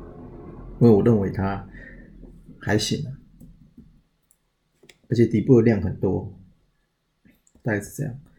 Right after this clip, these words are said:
然后参与者其实也没有走多少，好，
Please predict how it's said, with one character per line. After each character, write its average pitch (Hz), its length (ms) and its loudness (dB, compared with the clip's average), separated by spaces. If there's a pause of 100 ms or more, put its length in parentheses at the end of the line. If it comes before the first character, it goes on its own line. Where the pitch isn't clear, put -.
(460)
然 113 100 2
后 135 80 4
参 131 220 8
与 131 60 8
者 110 180 6
其 - 140 -2
实 117 140 0
也 101 60 4
没 104 120 4
有 110 100 6
走 - 240 -4
多 101 180 0
少， 127 240 -8 (1000)
好， - 260 -14